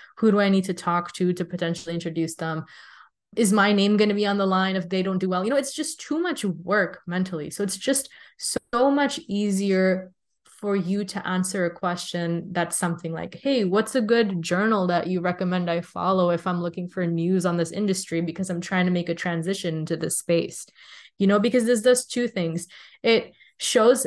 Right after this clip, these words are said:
that you're very driven about your career and you're looking to grow. And the second thing it does is it alerts the other person that you're having this conversation with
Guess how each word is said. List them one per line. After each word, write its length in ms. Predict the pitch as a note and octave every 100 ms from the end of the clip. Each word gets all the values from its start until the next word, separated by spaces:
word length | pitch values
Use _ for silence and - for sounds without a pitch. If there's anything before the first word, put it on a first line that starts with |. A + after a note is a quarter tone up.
| -
that 200 | G#3+ G#3+
you're 120 | A3
very 200 | G#3+ G#3+
driven 420 | - F3+ F#3+ A3+
about 340 | - F3+ F#3 F#3+
your 140 | F3+
career 440 | F3 - E3+ F#3+
and 140 | G3 F3+
you're 120 | F3+
looking 320 | F3 E3+ F3
to 140 | E3+ E3
grow. 360 | E3 E3 F#3
And 120 | G3
the 60 | G#3
second 280 | G3 C#4 D#4
thing 120 | D4+
it 240 | B3 F#3
does 260 | F#3+ A3+ A#3+
is 120 | A#3+
it 160 | A#3 -
alerts 500 | G3 G#3 C4 C4+ -
the 140 | A3
other 200 | G3+ A3
person 340 | G#3+ G#3+ G3+ G#3
that 100 | F#3+
you're 100 | F#3+
having 320 | G3+ G3 G3+
this 160 | G3 -
conversation 680 | G3 F3+ F3+ A3+ B3 G3+
with 220 | F3 E3+